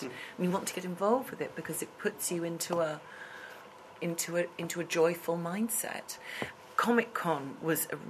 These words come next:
Speaker 2: really extraordinary experience, uh, because, because of just that. I started to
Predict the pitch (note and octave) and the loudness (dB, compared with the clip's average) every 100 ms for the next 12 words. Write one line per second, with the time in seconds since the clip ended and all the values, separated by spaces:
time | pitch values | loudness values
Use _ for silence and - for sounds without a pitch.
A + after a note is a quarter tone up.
0 | D#3 F3+ D#3+ D3 C#3+ - - - - - | 2 2 4 0 -4 -10 -12 -8 2 4
1 | - - - - G3+ F3+ E3+ E3 E3 D3+ | 4 -2 -6 6 8 8 6 2 4 4
2 | D3+ - G#2 - - F#3+ F3 C3+ - A#2+ | 2 -2 2 2 6 8 8 6 -2 -6
3 | - - - B3+ A#3+ - - - - E3 | -6 -4 -2 -2 -2 -6 -10 -2 6 8
4 | D3 D3 - - - - - - F#3+ F#3+ | 8 4 -2 -14 -18 -18 -12 0 2 2
5 | - G3+ F#3 - - - - - - - | 6 8 8 2 -2 -8 -20 -18 -18 -8
6 | E3+ - F#3+ - - D#3+ E3+ - G3 F3+ | -2 2 2 0 0 0 0 0 2 2
7 | - D#3+ - E3 E3+ - - | 0 -4 -4 -4 -4 -8 -4